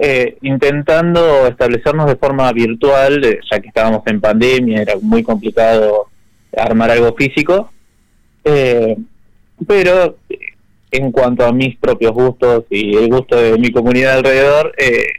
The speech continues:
siempre tuve la tendencia de ir hacia el manga, ir hacia el cómic,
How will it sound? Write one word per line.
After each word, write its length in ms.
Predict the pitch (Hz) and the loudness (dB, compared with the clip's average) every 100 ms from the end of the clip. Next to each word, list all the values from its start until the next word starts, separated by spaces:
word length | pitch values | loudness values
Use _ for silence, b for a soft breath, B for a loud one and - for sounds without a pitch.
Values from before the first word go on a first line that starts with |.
| - - - - _ - - _ _ _ _ | -18 -20 -20 -20 _ -20 -20 _ _ _ _
siempre 640 | 160 151 143 147 131 120 113 | -2 -2 -2 0 2 2 2
tuve 220 | 143 127 | 2 2
la 100 | 117 | 0
tendencia 440 | 123 123 135 127 | 0 0 0 0
de 240 | 120 117 113 | 0 2 2
ir 200 | 120 123 | 0 -2
hacia 160 | - 113 | -2 0
el 60 | |
manga, 340 | 117 135 135 117 | 0 0 0 0
ir 100 | 113 | 0
hacia 200 | 113 113 | -2 -4
el 60 | |
cómic, 400 | 107 135 143 160 | 0 0 0 -4